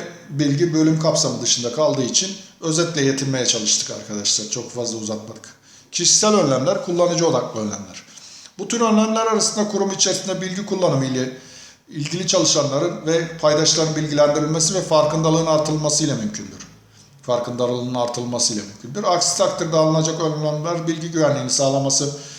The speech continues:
mümkün değildir. Bu bilgilendirme hem teknik olarak hem de prensipler üzerinden yapılmalıdır. Örneğin bilgi güvenliği ile ilgili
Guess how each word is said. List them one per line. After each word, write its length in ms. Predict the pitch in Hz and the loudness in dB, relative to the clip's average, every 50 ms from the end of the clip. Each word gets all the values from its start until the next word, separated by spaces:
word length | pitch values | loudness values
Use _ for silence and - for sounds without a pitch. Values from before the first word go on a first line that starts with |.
| - - - _ - | -18 -20 -20 _ -4
mümkün 380 | 139 139 139 - 143 139 139 | -2 -2 0 0 0 0 2
değildir. 380 | 143 147 135 117 107 - 208 - - - - - - _ _ - - - - _ _ _ _ _ _ | 2 2 2 2 0 -2 -4 -4 -4 -10 -12 -16 -20 _ _ -20 -20 -20 -20 _ _ _ _ _ _
Bu 220 | 156 170 208 208 | -10 -6 -4 -2
bilgilendirme 600 | 214 214 214 208 214 208 208 208 202 208 196 202 190 | 0 2 2 4 4 4 4 4 2 0 0 2 2
hem 200 | 175 202 202 - | 2 2 0 0
teknik 340 | - 185 208 208 202 175 - | 0 -2 -2 -2 -4 -2 0
olarak 340 | 185 156 143 139 147 151 147 | 2 4 4 4 4 2 2
hem 200 | 160 160 160 160 | 2 2 2 2
de 140 | 165 156 - | 0 0 0
prensipler 500 | 160 160 160 156 - - - 165 156 147 | 0 2 2 2 2 0 0 0 0 0
üzerinden 380 | 139 135 147 143 143 143 143 | 0 0 0 0 2 2 2
yapılmalıdır. 580 | 135 120 110 107 110 107 107 107 117 135 165 - - | 0 0 -2 -6 -8 -8 -8 -8 -6 -6 -6 -4 0
Örneğin 380 | 175 175 170 170 170 170 165 | 0 0 0 0 -2 -2 0
bilgi 280 | 160 160 160 170 180 170 | -2 -2 -2 -4 -4 0
güvenliği 380 | 165 151 135 127 127 120 117 | 2 2 2 2 0 -2 -4
ile 80 | 117 117 | -4 -4
ilgili 380 | 113 110 107 117 113 113 110 | -6 -4 -6 -6 -6 -6 -8